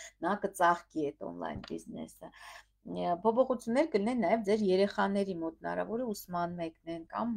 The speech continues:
ինչ-որ ուրիշ, ամ, քա-, երկիր մեկնեն ապրելու ընդհանրապես, եթե մեծ են, արդեն իրենց ընտանիքներ ունեն, մեկնեն այլ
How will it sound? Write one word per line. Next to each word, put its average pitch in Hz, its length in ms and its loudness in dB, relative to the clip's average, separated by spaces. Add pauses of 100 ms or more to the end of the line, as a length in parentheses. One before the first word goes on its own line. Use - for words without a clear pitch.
(100)
ինչ-որ 170 440 -6
ուրիշ, 190 400 0 (580)
ամ, 170 460 6 (480)
քա-, 202 240 4 (160)
երկիր 185 520 4
մեկնեն 165 460 -4
ապրելու 165 480 0
ընդհանրապես, 160 680 -6
եթե 151 300 -8
մեծ 170 260 -8
են, 156 120 -10
արդեն 156 300 -10
իրենց 156 240 -12
ընտանիքներ 196 680 -10
ունեն, 190 260 -6
մեկնեն 175 460 -10
այլ 175 180 -2